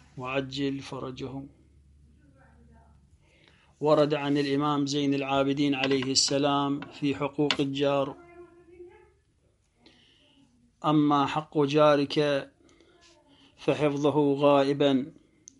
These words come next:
وإكرامه شاهداً، ونصرته إذا كان مظلوماً، ولا تتبع له عورة،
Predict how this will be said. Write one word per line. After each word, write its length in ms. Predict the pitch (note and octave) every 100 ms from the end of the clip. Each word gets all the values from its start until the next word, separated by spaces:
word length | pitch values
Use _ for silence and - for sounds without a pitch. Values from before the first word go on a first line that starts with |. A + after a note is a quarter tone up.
| _ _ _
وإكرامه 880 | D3 C#3+ C#3 D3+ C#3+ C#3 C#3 C#3 C3
شاهداً، 800 | - D3 C#3+ C3+ C#3 D3 C3+ - _ _ _ _ _ _ _ _ _ _ _ -
ونصرته 960 | C#3+ C#3 - D3+ D3 D#3+ C#3+ D3 C#3+ C#3
إذا 280 | D3 C#3 C3+
كان 360 | D3+ C#3+ C#3
مظلوماً، 760 | C3+ C3+ C#3+ D3+ C#3 C3+ C3 B2 _ _ _ _ _ _ _ - - _ -
ولا 300 | D3 D#3+ C#3+
تتبع 560 | C#3+ C#3 - C#3+ C#3
له 440 | C3+ C#3 C3 C#3 C3
عورة، 560 | C#3 C#3+ C#3 C#3 A#2+